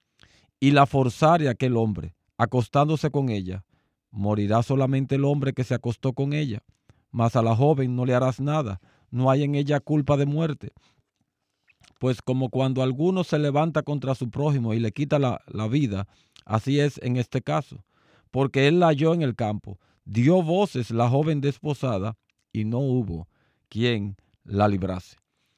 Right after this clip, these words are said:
Como les decía hace un momento, este pasaje es la contrapartida, el balance del mandato anterior,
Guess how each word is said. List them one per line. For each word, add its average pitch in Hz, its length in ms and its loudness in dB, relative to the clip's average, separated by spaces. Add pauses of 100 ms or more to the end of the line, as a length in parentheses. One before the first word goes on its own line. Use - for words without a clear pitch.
(140)
Como 110 180 -4
les 113 120 0
decía 147 340 0
hace 135 100 -2
un 151 80 -2
momento, 135 480 -2 (380)
este 120 320 -2
pasaje 143 560 2
es - 120 -4
la 139 180 0
contrapartida, 127 1120 -2 (420)
el 135 180 0
balance 156 960 2
del 120 280 -4
mandato 127 640 -2
anterior, 135 640 -4